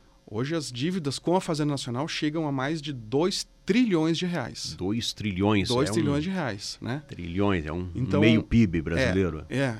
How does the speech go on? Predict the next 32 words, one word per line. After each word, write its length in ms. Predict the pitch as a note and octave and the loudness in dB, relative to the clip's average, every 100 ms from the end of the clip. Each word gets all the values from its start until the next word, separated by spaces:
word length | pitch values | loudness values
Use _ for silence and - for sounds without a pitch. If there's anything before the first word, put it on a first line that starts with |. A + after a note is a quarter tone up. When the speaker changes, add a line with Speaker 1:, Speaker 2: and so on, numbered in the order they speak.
| - | -6
Speaker 1:
é, 100 | A2+ | -4
justamente. 540 | A#2 C3+ G#3 F#3 - | -4 -2 2 2 2
Então, 180 | D3+ F3 | 2 4
Speaker 2:
<laughs> 0 | |
Speaker 1:
assim, 320 | F3 E3+ C3 - - - - - G2 | 4 2 0 -2 -16 -20 -20 -20 -8
Dois 220 | G2 E3 - | 0 0 0
trilhões 320 | D#3+ D#3+ D#3 | -2 -2 -2
de 40 | |
reais. 380 | F#3 E3 G#2 - | -2 -2 -2 0
Mas 220 | C3+ D#3 | 0 2
esses 240 | F#3+ A3 D#3+ | 0 0 -4
dois, 340 | C#3+ G3+ B3 | 0 2 2
desses 420 | - D3 F3 E3+ | -2 -2 -2 -2
dois 260 | C#3+ F#3 G#3+ | 0 0 2
trilhões 340 | G#3 D#3 D3+ | 0 2 2
de 60 | B2+ | 0
reais 420 | B2 D#3 D#3+ D3 - | -2 -4 -4 -8 -10
está 220 | - D3+ | -6 -4
concentrado 720 | D3+ F3 F3 D3+ C#3 E3 F3+ - - _ - - _ - | -2 -2 -2 -4 -2 -2 -4 -10 -20 _ -20 -20 _ -2
num 180 | D3+ E3+ | 2 4
número 420 | D#3+ F3+ F#3+ F3+ | 6 6 8 6
muito 380 | E3+ G#3 B3 G#3+ | 6 4 2 -2
pequeno 440 | - D#3+ D#3+ F#3+ | -2 2 4 4
de 100 | D3+ | 0
devedores. 420 | E3+ F#3 D3+ B2 | -2 -2 -2 -2
O 80 | C#3 | -2
total 340 | G3 F3+ G#3 | -2 2 2
de 80 | B3 | 4
devedores 460 | F#3 D#3+ C#3 D3+ C#3+ | 4 2 4 4 2
da 60 | |
Fazenda 240 | B2+ C#3 C#3 | 0 -2 -2
Nacional 460 | C3 B2+ B2 F#3+ | -4 -4 -4 -4